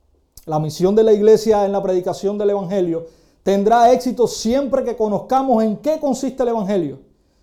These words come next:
Due-, Dios nuestro creador y dueño, la rebelión del hombre llamado peca-, llamada pecado que conlleva la muerte, Cristo como propiciación a los que se arrepienten y creen, gloria a estos y muerte eterna a los que mueren en sus pecados.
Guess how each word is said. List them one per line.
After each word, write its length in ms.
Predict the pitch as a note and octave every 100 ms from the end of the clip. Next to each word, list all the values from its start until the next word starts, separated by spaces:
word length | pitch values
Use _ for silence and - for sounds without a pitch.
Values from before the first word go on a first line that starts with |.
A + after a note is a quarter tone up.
| _ _
Due-, 380 | C#3+ F#3 A3+ A#3+
Dios 300 | E3+ G3+ B3
nuestro 320 | A#3 A#3 A#3+
creador 380 | A3 A3 G#3+ A3+
y 40 | G#3+
dueño, 440 | A3 B3 C4 C4+ - _ _ _ -
la 140 | D#3
rebelión 500 | D3 D#3+ E3 F3 B3
del 140 | B3 A#3+
hombre 240 | B3 A#3+
llamado 480 | G#3+ A3 A#3 A3+ A3+
peca-, 380 | F3+ G3+ G#3 F#3
llamada 360 | F3+ G3+ A3+
pecado 520 | A3+ G#3 G#3+ A#3 A#3 A3+
que 120 | G3+
conlleva 380 | G3 F#3 G#3 G3
la 100 | F#3+
muerte, 480 | A3 A#3+ - C4+ - _ _ _ _ _
Cristo 400 | G3+ A#3 B3 B3+
como 240 | A#3 A#3
propiciación 600 | G#3 G3+ G#3 G3 G3+ A3+
a 60 | A#3
los 120 | A3
que 100 | G#3+
se 100 | G3+
arrepienten 520 | G3 G3+ G#3+ A3+ G#3+
y 100 | G3
creen, 540 | F3 A#3 B3+ C4 B3+ _ _ _ _ _
gloria 600 | D3 D3+ A#3+ D#4 C#4 A#3
a 80 | G#3+
estos 520 | G#3+ A3 A#3 A3 - _ _ -
y 100 | D3+
muerte 360 | D#3 F#3 F3+
eterna 500 | F3+ F#3 E3+ D#3+ D#3+ _ _
a 80 | -
los 100 | D3+
que 120 | D#3
mueren 280 | D3+ F3 F3
en 80 | E3+
sus 120 | D3+
pecados. 540 | D3+ D3+ D3+ C3+ B2+